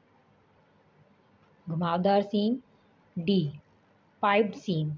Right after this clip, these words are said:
पाइप सीम। इसका सही answer है सी कर्व seam, घुमावदार seam।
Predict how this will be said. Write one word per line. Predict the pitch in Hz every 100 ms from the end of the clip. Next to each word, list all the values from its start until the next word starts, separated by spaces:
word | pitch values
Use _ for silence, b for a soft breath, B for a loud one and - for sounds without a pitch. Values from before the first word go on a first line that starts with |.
| - -
पाइप | 196 202
सीम। | - - 165 156
इसका | 147 - _ - 170
सही | 185 190 214
answer | 208 214 214
है | 214 277 - _ _ _ _ _ -
सी | - - 269 196 151 - - - - _ _ _ -
कर्व | 240 233
seam, | 220 - 180 156
घुमावदार | 151 175 208 214 202 202
seam। | 202 - 180 151